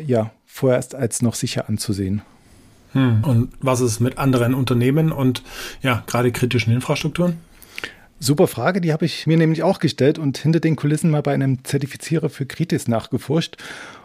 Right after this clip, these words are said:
Speaker 1: Und selbst in diesem Kontext gibt es anscheinend keine absolute Sicherheit. Geprüft und zertifiziert wird in der Regel nämlich nur, was für I-T-Produkte genutzt werden und wie effizient die ihren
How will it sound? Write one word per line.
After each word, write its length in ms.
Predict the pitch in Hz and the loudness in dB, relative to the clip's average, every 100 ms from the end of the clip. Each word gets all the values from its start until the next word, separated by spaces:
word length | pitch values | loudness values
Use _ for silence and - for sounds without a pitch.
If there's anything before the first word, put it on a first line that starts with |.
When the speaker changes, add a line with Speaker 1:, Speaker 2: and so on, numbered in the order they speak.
| - | -8
Speaker 1:
Und 300 | - 151 - - | 0 0 -2 -8
selbst 460 | 123 - 151 - 143 | -6 0 0 0 -2
in 80 | |
diesem 260 | 127 185 208 | 0 2 0
Kontext 640 | 139 147 - 180 - - | 2 -2 -2 -4 -6 -14
gibt 220 | - 147 160 | -10 -4 -4
es 120 | - | -2
anscheinend 640 | 151 156 151 156 - - | 0 0 0 0 -4 -8
keine 420 | - 139 147 - | -2 0 -2 -4
absolute 520 | - - 151 143 135 - - | -8 -2 0 2 0 -2 -4
Sicherheit. 520 | 127 175 170 107 107 - - | -2 0 0 -2 -4 -8 -6
Geprüft 400 | 120 - 180 185 | -4 0 0 0
und 100 | 143 | -2
zertifiziert 720 | 151 143 131 - 156 175 170 | -2 -4 -6 -4 -2 -2 -2
wird 140 | 151 | -2
in 100 | 147 | 0
der 100 | 127 | 0
Regel 240 | 131 143 | 0 0
nämlich 380 | 135 131 123 - - | 0 0 0 -4 -12
nur, 520 | 156 127 135 190 - - | 0 4 6 4 0 -8
was 380 | 107 123 - | -4 -2 -4
für 180 | - 151 | -4 -4
I-T-Produkte 640 | 127 - 143 135 127 - - | -4 -2 -2 -2 -4 -6 -2
genutzt 400 | 113 147 - - | 0 0 -2 0
werden 240 | 165 160 | 0 0
und 260 | 131 131 - - - - | -4 -4 -6 -20 -20 -4
wie 140 | 135 | 0
effizient 600 | 147 143 127 131 135 - _ _ | 2 0 -2 0 0 -2 _ _
die 180 | 143 175 | -4 -4
ihren 340 | 165 143 139 | -2 0 -2